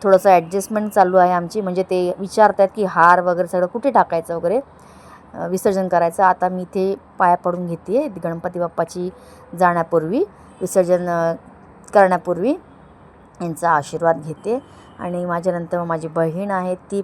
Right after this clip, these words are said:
प-, पूजा करणार आहे. असे सगळे एक, अ, म्हणजे लागोपाठ असे एक, एकामागे एक पूजा करून घेतात, आशीर्वाद घेतात. So, आता इथे गणपती बाप्पा आता आमचा उचलणार आहेत.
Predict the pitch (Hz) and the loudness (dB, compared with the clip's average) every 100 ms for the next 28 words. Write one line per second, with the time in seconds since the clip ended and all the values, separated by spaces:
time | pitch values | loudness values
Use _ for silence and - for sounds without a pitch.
0 | - 185 170 160 156 - - - - 185 | 0 2 2 2 -2 -6 -20 -20 -12 -2
1 | 170 165 165 160 165 160 165 165 202 220 | 0 2 0 0 0 0 0 -2 -2 4
2 | 240 247 - - - - 214 226 240 - | 6 4 -2 -20 -8 0 0 4 4 6
3 | 190 196 233 294 214 175 190 196 208 214 | 4 4 4 6 4 2 4 4 6 4
4 | 196 185 220 175 - _ 202 202 196 180 | 4 2 -2 -2 -8 _ -4 -2 0 0
5 | 190 262 - _ _ _ 247 196 185 180 | 0 -4 -10 _ _ _ -4 2 4 2
6 | 175 170 202 254 - - 208 226 196 160 | -4 -4 -4 -6 -2 0 0 4 4 2
7 | 156 - 233 294 - - - - - 185 | -2 -4 -6 -6 -12 -20 -20 -20 -14 -8
8 | 180 180 180 180 180 180 180 185 - - | -6 -6 -6 -8 -8 -6 -6 -8 -12 -12
9 | 185 180 175 180 185 170 - 180 175 175 | -10 -8 -6 -4 -2 -2 -2 -4 -2 -4
10 | 165 185 175 175 190 196 196 196 190 233 | -4 -4 -4 -2 -4 -2 0 0 0 -4